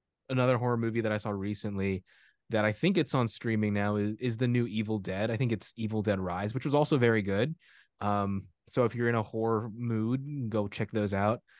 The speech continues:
Um, Kevin, did you ever see the original Haunted Mansion movie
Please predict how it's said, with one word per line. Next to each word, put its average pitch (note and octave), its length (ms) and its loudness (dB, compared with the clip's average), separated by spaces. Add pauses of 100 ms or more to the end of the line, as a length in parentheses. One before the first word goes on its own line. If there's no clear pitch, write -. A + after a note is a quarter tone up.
(280)
Um, A2 320 0
Kevin, D#3+ 260 4
did C3+ 140 2
you A#3+ 80 0
ever B3+ 160 2
see F#3 160 -2
the C#3 200 0
original C3+ 580 0 (120)
Haunted C3 300 -2
Mansion C3+ 340 -2
movie C3+ 340 0